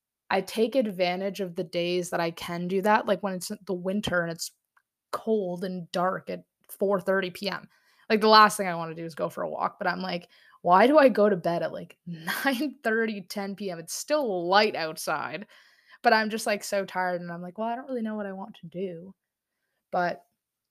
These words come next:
I don't know, I think I need to maybe, like incorporate some hobbies that, like, are not necess-, I don't know if hobbies are the right word,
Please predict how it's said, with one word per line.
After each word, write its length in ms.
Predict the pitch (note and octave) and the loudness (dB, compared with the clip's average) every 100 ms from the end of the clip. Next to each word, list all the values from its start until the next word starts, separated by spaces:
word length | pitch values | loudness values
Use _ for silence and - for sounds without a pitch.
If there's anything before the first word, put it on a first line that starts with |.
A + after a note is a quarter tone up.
| _ - G3+ | _ -14 -6
I 80 | G#3 | -2
don't 120 | G#3 | -2
know, 160 | F3+ D#3+ | -2 -2
I 120 | F3+ | -2
think 180 | G#3+ B3 | -2 -2
I 80 | |
need 180 | B3 A#3+ | -4 -4
to 60 | B3 | -4
maybe, 300 | A3 F#3 F#3+ | -4 -4 -4
like 340 | F3+ E3+ E3+ _ _ _ _ _ _ _ _ _ _ _ _ _ G#3 | -4 -6 -8 _ _ _ _ _ _ _ _ _ _ _ _ _ -6
incorporate 1040 | G3 F#3+ - G3 F#3 G3 F#3 F3 F3 _ _ _ _ _ _ _ _ _ _ - | -6 -6 -2 -2 -2 0 0 0 -4 _ _ _ _ _ _ _ _ _ _ -14
some 240 | - A3+ | -6 -4
hobbies 640 | G3+ F#3 F3+ F3 G#3+ G#3+ - | -2 4 4 4 0 -2 -2
that, 160 | G3+ | -4
like, 320 | F#3 F3 F3 _ _ _ _ _ A3+ - | 0 -2 -2 _ _ _ _ _ -18 -10
are 120 | C#4 | -6
not 220 | D4+ D#4+ E4 | -2 -2 -4
necess-, 180 | C#4 - | -6 -4
I 60 | |
don't 100 | C4+ | -2
know 140 | D4 G#3+ | 0 0
if 80 | - | -2
hobbies 600 | - E3+ E3 D#3 A2+ G2 | -6 2 2 2 -8 -12
are 60 | |
the 80 | - | -12
right 200 | - - | -12 -12
word, 240 | - - | -12 -14